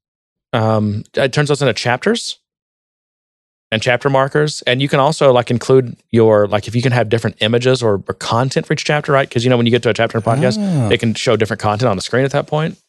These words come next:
Speaker 2: That's actually pretty cool.
Speaker 1: And it
Speaker 2: It's
Speaker 1: does
Speaker 2: a lot more work, but I wouldn't mind taking that on.
Speaker 1: That's exactly what we need is more work.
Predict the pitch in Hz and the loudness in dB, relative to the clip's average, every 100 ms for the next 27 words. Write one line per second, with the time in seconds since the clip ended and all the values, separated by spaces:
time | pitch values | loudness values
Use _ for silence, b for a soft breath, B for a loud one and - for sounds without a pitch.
0 | _ - 143 277 - 151 - 139 - 185 | _ -8 -6 -6 -2 -4 -2 -4 -2 -2
1 | 214 - _ _ _ b b b _ _ | -2 -4 _ _ _ b b b _ _
2 | _ _ - 123 120 117 123 - 143 131 | _ _ -2 0 0 0 -2 0 2 2
3 | 113 104 208 - 113 90 _ _ _ _ | 0 0 -2 -2 -4 -6 _ _ _ _
4 | - 160 175 120 - 117 92 - 92 160 | -4 -2 0 -2 -4 -6 -6 -4 -2 -2
5 | - _ _ _ _ _ _ _ _ _ | -6 _ _ _ _ _ _ _ _ _
6 | _ _ _ _ _ _ _ _ _ - | _ _ _ _ _ _ _ _ _ -4
7 | 135 131 113 117 113 98 101 95 90 98 | -2 0 -2 0 2 2 0 -2 0 2
8 | 95 90 90 - | 2 2 0 -2